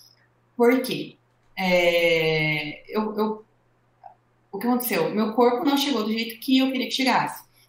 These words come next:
É, meu, meu peso, eu subi com um peso um pouco maior, mas não foi.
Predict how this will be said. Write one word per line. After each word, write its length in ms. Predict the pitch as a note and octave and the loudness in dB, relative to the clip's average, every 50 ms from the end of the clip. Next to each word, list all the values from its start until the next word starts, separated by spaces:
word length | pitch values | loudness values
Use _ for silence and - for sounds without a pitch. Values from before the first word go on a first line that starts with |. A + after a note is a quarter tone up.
| _ _ _ _ - | _ _ _ _ -6
É, 400 | - F#3 F3+ F3+ F3+ F3 F3 F3 | -2 0 2 2 4 4 2 2
meu, 240 | F3 F#3+ G3 - - - | 2 0 0 -2 -4 -10
meu 280 | G3+ G3 G3 G3+ G3+ - | -8 -6 -4 -4 -2 0
peso, 460 | A#3 G#3+ G#3 A3+ A#3+ B3 A#3+ B3 A#3+ | 2 4 4 6 6 4 4 4 2
eu 160 | - G#3 G3+ | 2 0 -2
subi 280 | - - - G#3+ G3+ - | -4 -4 -8 -8 -6 -4
com 80 | A3 | -6
um 120 | G3+ - - | -6 -4 -4
peso 240 | G#3 G3 F#3+ G3 | -4 -4 -4 -4
um 80 | G3+ G3+ | -6 -8
pouco 240 | - G3 F#3+ - - | -8 -8 -8 -8 -6
maior, 320 | G3+ G3+ F#3+ F#3+ G#3 A#3+ | -6 -4 -2 -2 -2 0
mas 180 | A#3 G#3+ G3 F#3+ | 0 0 0 0
não 120 | G#3 G#3 G#3 | -2 -4 -4
foi. 300 | - G#3 G3 F#3+ F#3+ - | -4 -6 -6 -6 -8 -10